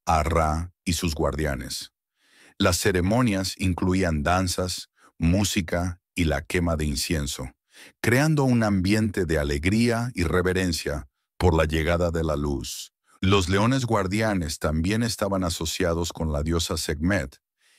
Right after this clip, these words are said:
quien era considerada la protectora de Ra y la diosa de la guerra. Se creía que Sekhmet, con su feroz naturaleza, era capaz de ahuyentar a los enemigos de Ra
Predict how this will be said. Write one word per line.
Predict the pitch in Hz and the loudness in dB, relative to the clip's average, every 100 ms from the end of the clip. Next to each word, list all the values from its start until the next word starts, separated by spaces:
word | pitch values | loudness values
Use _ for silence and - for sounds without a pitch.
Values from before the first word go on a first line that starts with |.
| _ _ - | _ _ -2
quien | 117 101 | 2 2
era | 107 123 123 | 2 0 -2
considerada | 107 92 82 90 80 80 90 92 80 | 0 -2 0 0 0 2 2 0 0
la | 76 | -2
protectora | 73 82 78 73 - 87 82 | -2 -4 -2 -6 -2 0 0
de | 78 76 | 0 0
Ra | 78 98 78 71 73 - _ - | 0 0 0 -4 -10 -16 _ -2
y | 90 | 0
la | 80 73 | 2 0
diosa | 78 78 76 80 | 0 -2 -2 -2
de | 73 | -2
la | 71 76 | -4 -2
guerra. | 90 85 69 62 - _ _ _ _ _ | 0 0 -4 -10 -12 _ _ _ _ _
Se | - - 107 | -6 0 0
creía | 80 87 101 139 139 | 2 2 2 2 0
que | - 101 | -2 -4
Sekhmet, | - 127 123 - 82 76 - - - | -2 -2 -2 -2 -2 -2 -6 -12 -4
con | 92 82 | -2 0
su | - 90 | 0 -2
feroz | - 80 87 117 123 | 0 0 2 0 0
naturaleza, | 113 92 - 92 87 90 73 - 67 65 - - - - - | -2 -2 0 0 2 0 0 -4 -6 -8 -12 -16 -16 -18 -2
era | 107 143 156 | 2 2 0
capaz | - 90 78 95 98 | -2 -2 0 0 0
de | 101 | 0
ahuyentar | 85 78 71 73 92 92 | 0 0 -2 -2 -2 -2
a | 92 | -2
los | 85 - | -2 -2
enemigos | 78 73 82 87 87 80 | -4 -2 0 0 -2 -2
de | 78 | -2
Ra | 78 73 82 | -2 -2 -4